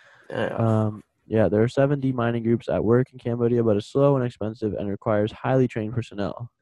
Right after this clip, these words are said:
Speaker 2: Um, there's, ooh, there's mine-sniffing dogs, um, but they suffer from parasites and infections in Cambodia, leading to early retirement.
Speaker 1: Good, good dogs.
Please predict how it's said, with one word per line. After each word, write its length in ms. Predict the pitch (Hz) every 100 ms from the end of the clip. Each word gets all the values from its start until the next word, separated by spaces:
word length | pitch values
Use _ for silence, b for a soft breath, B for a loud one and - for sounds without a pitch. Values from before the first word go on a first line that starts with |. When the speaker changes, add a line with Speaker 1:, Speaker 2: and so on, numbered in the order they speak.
| _
Speaker 2:
Um, 260 | 113 107 92
there's, 160 | 120 120
ooh, 240 | 185 -
there's 140 | 101 110
mine-sniffing 600 | 107 143 - 127 123 113
dogs, 500 | 90 101 135 151 _ B B B B B _ _ -
um, 240 | 117 110
but 100 | 107
they 120 | 110 120
suffer 340 | 123 127 127
from 220 | 123 117
parasites 500 | - 131 131 127 127
and 100 | 104
infections 640 | 117 - 113 - 113 110
in 80 | 110
Cambodia, 460 | 110 101 101 101 98
leading 320 | 101 101 101
to 100 | - -
early 240 | 95 92 80
retirement. 520 | 98 - - - - _ - _ _ _ -
Speaker 1:
Good, 200 | 95 95 - _
good 160 | - -
dogs. 400 | - - - -